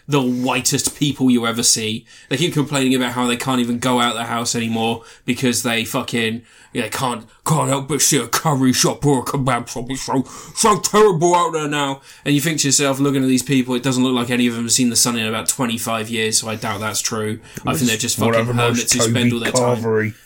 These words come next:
Speaker 1: They spend all their time on fucking Facebook and Twitter getting all their news and information. Fucking scumbags, a lot of them. Anyway, Anne,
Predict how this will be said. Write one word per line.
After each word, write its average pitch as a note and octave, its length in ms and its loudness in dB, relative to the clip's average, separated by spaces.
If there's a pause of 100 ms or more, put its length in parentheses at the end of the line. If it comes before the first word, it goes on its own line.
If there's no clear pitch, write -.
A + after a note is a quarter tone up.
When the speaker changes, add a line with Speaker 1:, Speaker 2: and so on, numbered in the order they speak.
Speaker 1:
They B2+ 80 -2
spend B2 240 0
all A#2+ 60 0
their A#2 100 -2
time A2+ 220 -4
on A2 80 -6
fucking A2 300 -6
Facebook A2 640 -4
and A2+ 140 -4
Twitter A#2 320 -2
getting G#2+ 260 -4
all A2+ 120 -6
their A2+ 160 -2
news A2+ 320 -6
and A#2 80 -6
information. A2+ 720 -6 (720)
Fucking - 360 -10
scumbags, G2 600 -4
a A2 60 -10
lot G2+ 140 -6
of A2 40 -14
them. G#2+ 160 -14 (140)
Anyway, F#3 500 2
Anne, F#3 380 -4